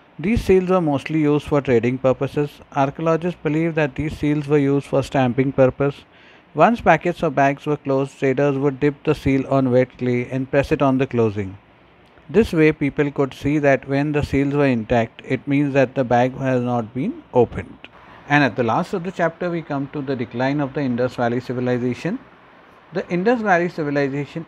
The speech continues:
is said to have come to a sudden end due to the combination of several factors. Means nobody knows the exact factor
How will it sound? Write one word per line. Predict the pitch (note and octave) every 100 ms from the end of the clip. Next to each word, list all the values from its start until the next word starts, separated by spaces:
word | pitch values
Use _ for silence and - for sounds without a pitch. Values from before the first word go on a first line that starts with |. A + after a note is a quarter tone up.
| -
is | -
said | - F#3 -
to | G3+
have | F#3 F#3 F3+
come | E3+ F3 E3+
to | E3+
a | F3
sudden | E3 C#3 D3+ F3+ F3 -
end | C#3 C#3 D3
due | A#2+ C3
to | C3 C#3
the | D3
combination | C#3+ B2+ B2+ C#3 C3+ D#3
of | D#3 E3
several | - C#3 C3 C3+
factors. | B2 G2+ - F#2+ F#2 - - - -
Means | D#3+ F3 D#3+ - C#3
nobody | D3+ G3+ G#3
knows | F3 E3
the | D3
exact | A#2+ G#2 D#3 E3
factor | D3+ C#3 - D3+ D#3